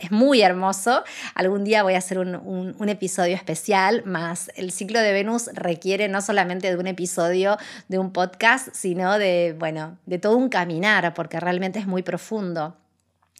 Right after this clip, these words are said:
Eh, toda la rueda y la danza de Venus, ¿no? En el caso de Venus es una danza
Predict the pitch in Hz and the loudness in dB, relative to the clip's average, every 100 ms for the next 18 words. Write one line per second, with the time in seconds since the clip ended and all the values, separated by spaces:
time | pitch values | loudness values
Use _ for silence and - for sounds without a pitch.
0 | _ - - - 190 180 208 202 208 190 | _ -20 -20 -6 -4 0 4 4 6 4
1 | 185 196 202 208 190 175 190 196 180 175 | 4 4 4 4 2 2 4 4 4 0
2 | 175 - 160 165 170 170 165 156 165 - | -2 0 2 2 2 2 0 -6 -8 -6
3 | 170 220 240 180 170 185 190 202 185 175 | -4 -2 -2 -4 -2 -2 0 0 0 0
4 | 139 - 175 175 180 202 185 180 190 180 | -2 -2 -2 0 -2 -4 -6 -6 -6 -4
5 | 165 165 180 185 - 214 | -2 -2 -4 -6 0 0